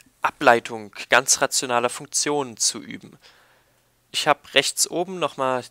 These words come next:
aufgeschrieben, wie das Ganze funktioniert. Also man hat quasi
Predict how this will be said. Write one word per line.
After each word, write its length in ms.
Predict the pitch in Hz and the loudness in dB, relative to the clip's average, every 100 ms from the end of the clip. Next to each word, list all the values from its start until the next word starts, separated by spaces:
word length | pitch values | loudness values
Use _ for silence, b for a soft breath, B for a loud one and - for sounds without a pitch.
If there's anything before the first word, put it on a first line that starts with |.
| _ - | _ 0
aufgeschrieben, 680 | 131 147 - 147 - 143 123 | 2 2 0 -6 -6 -8 -10
wie 240 | 123 120 | -12 -8
das 240 | - 113 - | -4 -4 -4
Ganze 220 | 117 - | -6 -8
funktioniert. 600 | - 117 - 127 165 160 | -14 -6 -4 -2 -2 -2
Also 160 | 113 117 | -4 -4
man 180 | 107 | -2
hat 320 | 127 - - - | -2 -2 -6 -6
quasi 580 | - 113 113 117 113 | 4 4 4 0 -10